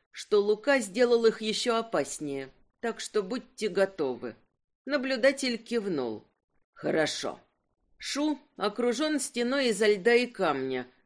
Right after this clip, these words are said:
продолжила она. «Это позволит вам немного выиграть время, если повстанцы таки доберутся сюда. Чтобы защитить главные ворота,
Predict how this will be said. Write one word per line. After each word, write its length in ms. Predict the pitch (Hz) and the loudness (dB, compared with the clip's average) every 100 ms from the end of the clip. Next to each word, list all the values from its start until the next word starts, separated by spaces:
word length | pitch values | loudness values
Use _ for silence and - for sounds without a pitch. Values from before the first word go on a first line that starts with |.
| - | -2
продолжила 680 | 269 226 247 220 202 202 202 | 0 4 2 2 2 2 2
она. 440 | 202 139 113 - _ _ _ _ - | 0 -2 -6 -10 _ _ _ _ -8
«Это 300 | 247 247 254 | -6 -2 0
позволит 580 | 240 233 233 285 262 240 | 2 0 2 0 0 0
вам 240 | 233 226 | 0 0
немного 400 | 240 247 262 214 | 0 0 0 0
выиграть 560 | 214 247 220 233 233 202 | 0 0 0 0 -2 -2
время, 480 | 185 156 131 120 - - | 0 2 0 -4 -8 -8
если 360 | 208 214 - | 0 0 0
повстанцы 840 | 202 190 196 - 262 247 240 165 - - _ | -2 -2 -2 -4 -2 -2 -2 -4 -4 -10 _
таки 320 | - 214 208 226 | -10 -8 -4 -4
доберутся 680 | 202 196 185 175 - - | -2 -2 0 0 0 -4
сюда. 460 | 151 170 147 135 120 _ _ _ _ | -6 -6 -6 -6 -8 _ _ _ _
Чтобы 400 | - - 208 214 | -8 -2 2 2
защитить 640 | 196 214 233 226 233 190 | 2 -2 -4 -4 -4 -2
главные 420 | 208 214 196 202 | 2 2 2 0
ворота, 540 | 196 214 277 294 127 | 0 0 -2 -4 -8